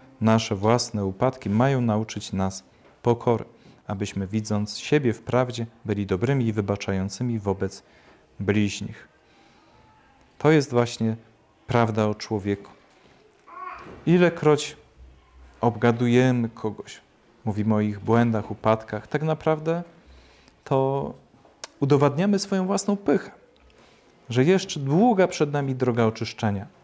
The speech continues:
bo nie rozumiemy, że przecież jesteśmy zdolni do tego samego albo do jeszcze gorszych upadków.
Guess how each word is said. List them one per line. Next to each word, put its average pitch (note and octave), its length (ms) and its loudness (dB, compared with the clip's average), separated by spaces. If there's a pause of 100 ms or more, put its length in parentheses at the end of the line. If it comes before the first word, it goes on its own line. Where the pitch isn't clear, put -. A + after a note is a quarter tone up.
(920)
bo A#2+ 120 2
nie A#2 120 6
rozumiemy, B2 460 0
że B2+ 100 -2
przecież D#3 600 -2
jesteśmy E3+ 400 -2
zdolni F3 360 0
do F#3+ 120 0
tego C#4+ 280 0
samego D#4 500 -2 (880)
albo C#3 240 2
do F3+ 120 2
jeszcze A#3 380 0
gorszych G#2+ 440 -2
upadków. - 600 -12